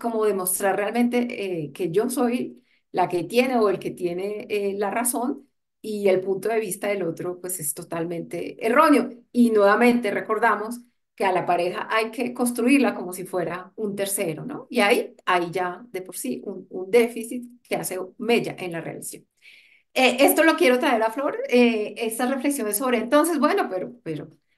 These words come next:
entonces, ¿qué sería una pareja exitosa? Exitosa no quiere decir que todo le salga bien y que no tengan problemas. Exitosa quiere decir que encuentran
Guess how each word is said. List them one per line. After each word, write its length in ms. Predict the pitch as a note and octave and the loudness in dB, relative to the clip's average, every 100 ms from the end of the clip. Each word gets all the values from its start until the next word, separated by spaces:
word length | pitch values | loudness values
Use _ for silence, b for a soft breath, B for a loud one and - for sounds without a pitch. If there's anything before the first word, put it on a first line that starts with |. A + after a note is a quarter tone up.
| _ | _
entonces, 420 | G3 G3+ A#3+ D4 | -10 -6 -2 -2
¿qué 300 | - F4 E4+ | 0 0 0
sería 400 | E4+ F4 F4 G4+ | -2 -2 -2 0
una 240 | F#4 C#4+ C4+ | 2 2 0
pareja 440 | C4+ F#3+ G3+ A#3+ - | -6 -6 -6 -6 -6
exitosa? 1000 | A#3+ - - - A#3 - G3+ F3+ D3+ D#3 _ _ _ _ | -6 -6 0 2 2 0 -2 -6 -8 -12 _ _ _ _
Exitosa 520 | - - C4+ A#3+ A#3+ C#4 | -6 0 4 4 4 2
no 120 | C#4+ | 2
quiere 220 | D#4+ D4+ | 0 0
decir 200 | D4+ A#3+ | -2 -2
que 120 | A3+ | -4
todo 200 | A3+ B3 | 2 2
le 100 | B3 | 2
salga 340 | D#4+ G3+ G3 A#3 | 0 -2 0 2
bien 460 | D#4 D4 C#4+ C#4 | 4 4 2 0
y 120 | B3 | -4
que 80 | A#3+ | -8
no 160 | F#3+ F3 | -10 -8
tengan 300 | G#3 A3 A#3+ | -6 -6 -6
problemas. 440 | G#3 C#4 E4+ F4+ | -2 0 0 0
Exitosa 460 | C4 B3 B3 B3+ E4+ | -2 -6 -4 -4 -4
quiere 220 | F4+ F4+ | -2 0
decir 260 | F4 D4 - | 0 0 -2
que 80 | |
encuentran 520 | E4 F4 F4 D4 F4+ | -2 2 4 4 2